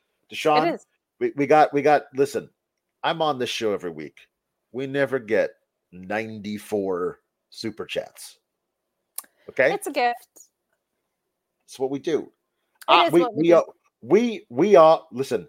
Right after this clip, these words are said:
Speaker 1: we're not here to make friends.
Speaker 2: We're here
Speaker 1: We're
Speaker 2: to
Speaker 1: here to
Speaker 2: make
Speaker 1: make
Speaker 2: money.
Speaker 1: money.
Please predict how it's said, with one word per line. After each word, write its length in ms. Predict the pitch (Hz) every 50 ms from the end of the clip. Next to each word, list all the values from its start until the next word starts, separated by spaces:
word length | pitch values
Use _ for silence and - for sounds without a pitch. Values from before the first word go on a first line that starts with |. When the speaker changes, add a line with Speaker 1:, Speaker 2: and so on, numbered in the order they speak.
| _ _
Speaker 1:
we're 100 | - 117 127
not 180 | 135 151 139
here 120 | 127 160 165
to 60 | 147
make 160 | 143 139 135
friends. 420 | - - 107 87 78 78 - - _ _ _ _ _ _ _ _ _ _ _ _ _ _ _ _ _ _ _ _ -
Speaker 2:
We're 140 | 226 202
here 140 | 202 202 190
Speaker 1:
We're 60 | 175
Speaker 2:
to 60 | 170 87
Speaker 1:
here 40 |
to 0 |
Speaker 2:
make 100 | 85 82
Speaker 1:
make 80 | - -
Speaker 2:
money. 100 | - -
Speaker 1:
money. 80 | - -